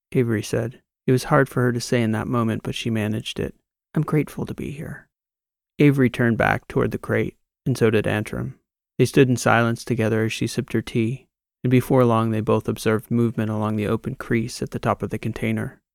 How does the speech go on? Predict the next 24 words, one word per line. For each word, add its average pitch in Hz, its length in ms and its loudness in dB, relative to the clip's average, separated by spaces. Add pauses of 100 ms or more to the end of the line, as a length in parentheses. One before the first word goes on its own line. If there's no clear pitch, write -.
(220)
In 131 120 0
the 123 100 4
dim 120 260 2
light, 113 300 -2 (160)
a 123 80 -4
faint 127 340 -2
blue 120 240 2
glow 110 400 0
and 120 160 -4
the 113 80 0
outline 110 400 -2
of 117 60 -6
an 98 160 -6
apple - 520 -6 (120)
could 123 160 0
be 113 100 2
seen 113 300 -2
to 110 100 -6
seemingly 127 500 0
crawl 110 600 0
of - 160 -8
its - 160 -6
own 117 160 0
accord, 110 560 -6